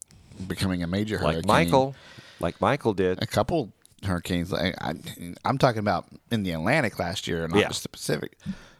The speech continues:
Speaker 2: But
Speaker 1: But
Speaker 2: yeah,
Speaker 1: I
Speaker 2: the
Speaker 1: think it's
Speaker 2: Pacific.
Speaker 1: something that we're gonna, it's a trend that's gonna continue. I, uh, I have a feeling.
Speaker 2: Yeah, and that's, uh, that's around the El Nino. I mean, it's south of Mexico, and it's going west. It's not really, it's just out there in the ocean. But that's kinda where the El Niño is, a little north of the Enso,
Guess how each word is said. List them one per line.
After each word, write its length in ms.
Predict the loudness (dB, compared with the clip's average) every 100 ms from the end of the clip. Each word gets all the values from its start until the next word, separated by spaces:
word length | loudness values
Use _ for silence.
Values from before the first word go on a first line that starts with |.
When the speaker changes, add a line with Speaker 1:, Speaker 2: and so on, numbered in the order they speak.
| _ _ _ _ _ 0
Speaker 2:
But 160 | 4
Speaker 1:
But 180 | 8 8
Speaker 2:
yeah, 140 | 8 8
Speaker 1:
I 140 | 8
Speaker 2:
the 80 | 6
Speaker 1:
think 60 | 6
it's 60 | 6
Speaker 2:
Pacific. 40 | 6
Speaker 1:
something 380 | 4 4 2 2
that 140 | 2
we're 220 | 2 2
gonna, 420 | 2 2 4 0 -2
it's 160 | -4 -2
a 40 |
trend 320 | 0 2 4
that's 140 | 2 0
gonna 220 | 0 -2
continue. 500 | -2 -2 -2 -2 -2
I, 160 | -4 -6 -6
uh, 100 | -8 -8 -16
I 80 | -14
have 120 | -12 -10
a 40 |
feeling. 440 | -4 -4 -4 -10 -4
Speaker 2:
Yeah, 240 | 2 4 4
and 100 | 4
that's, 280 | 4 2 2
uh, 160 | 2
that's 260 | 4 4 6
around 220 | 6 6
the 120 | 4
El 140 | 4 2
Nino. 460 | 2 2 2 2
I 60 | 2
mean, 120 | 2
it's 200 | 0 2
south 280 | 6 6 4
of 60 | 2
Mexico, 600 | 2 2 -2 0 2 2 2
and 120 | 2
it's 120 | 4
going 240 | 4 4
west. 260 | 4 4 2
It's 140 | 0
not 160 | 2 4
really, 340 | 2 2 0 0
it's 200 | -2 0
just 180 | 2 4
out 180 | 2 2
there 100 | -2
in 60 |
the 100 | 0
ocean. 320 | 0 0 -4 -8 -14 -4
But 140 | 2
that's 180 | 4 2
kinda 300 | 0 0 4
where 120 | 2
the 180 | 2 2
El 180 | 4 2
Niño 640 | 2 -2 -2 0 2 2
is, 140 | 2 0
a 60 |
little 160 | 0 0
north 300 | 2 2 0
of 80 | -4
the 140 | 0
Enso, 540 | 0 0 2 4 2